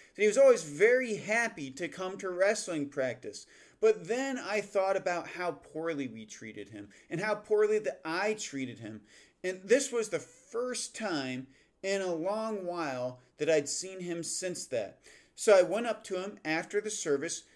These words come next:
He greeted me with a handshake and a big smile, and I explained to him the guilt that I felt for how I had treated him all those years back and asked him for forgiveness. Now, the funny part was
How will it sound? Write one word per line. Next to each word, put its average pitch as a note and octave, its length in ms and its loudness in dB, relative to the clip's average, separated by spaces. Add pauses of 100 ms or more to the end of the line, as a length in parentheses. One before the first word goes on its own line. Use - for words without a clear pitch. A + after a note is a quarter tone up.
He A3 220 -6
greeted G3 400 -4
me A#3 140 -4
with G#3 180 0
a C#3+ 60 -4
handshake G#3+ 600 -4
and D#3 80 -4
a A#2 60 -8
big G#3 300 2
smile, D3+ 500 -4 (100)
and - 100 -16
I A#2 40 -12
explained G3+ 500 -4
to G3 160 -6
him F#3+ 140 -10 (300)
the C#3+ 100 2
guilt F#3 400 -2
that D#3+ 100 0
I E3 200 2
felt A#2+ 500 -4 (400)
for D3+ 240 0
how A3 560 -2
I E3+ 120 -2
had D#3+ 220 -2
treated D3 380 -6
him A2+ 320 -10 (300)
all D#3 240 4
those D3 260 4
years C#3 180 -6
back A2+ 440 -6 (200)
and D3 300 -2
asked B2 360 -10
him A#2 240 -8
for G#2+ 220 -8
forgiveness. G#2+ 760 -12 (340)
Now, D3 60 -4
the G3+ 80 -4
funny D4+ 260 0
part D3+ 320 2
was B2 440 0